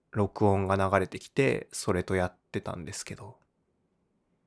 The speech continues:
それもすごい良かったっていうか、ほ-、その、長谷川、違う違う違う。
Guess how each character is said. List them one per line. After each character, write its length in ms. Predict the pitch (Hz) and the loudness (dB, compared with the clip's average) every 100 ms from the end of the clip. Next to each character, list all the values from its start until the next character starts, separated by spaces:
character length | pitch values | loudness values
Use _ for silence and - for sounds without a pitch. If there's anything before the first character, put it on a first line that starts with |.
| _ _ _ _ _ _ _ | _ _ _ _ _ _ _
そ 220 | - 131 | -4 2
れ 160 | 139 143 | 4 4
も 400 | 139 131 131 127 | 4 2 2 0
す 300 | - - 107 | -4 -4 0
ご 160 | 107 | 0
い 80 | 98 | 0
良 80 | 92 | -4
か 140 | - | -8
っ 60 | - _ | -10 _
た 100 | - | -10
っ 60 | 92 _ _ - | -10 _ _ -10
て 100 | 98 | -4
い 60 | |
う 100 | 87 | -4
か、 420 | 85 87 85 85 - _ _ _ _ _ _ _ _ _ _ _ _ _ | -6 -10 -10 -10 -16 _ _ _ _ _ _ _ _ _ _ _ _ _
ほ-、 200 | - - _ _ _ _ _ _ - | -8 -8 _ _ _ _ _ _ -10
そ 200 | - 90 | -8 -8
の、 400 | 87 87 87 - _ _ _ _ _ | -8 -10 -12 -18 _ _ _ _ _
長 220 | - - | -12 -8
谷 160 | 113 165 | -2 4
川、 600 | 170 170 160 160 175 - _ - - | 6 8 6 2 -4 -12 _ -10 -2
違 60 | |
う 40 | 95 | -2
違 120 | |
う 20 | |
違 0 | |
う。 40 | 87 | -2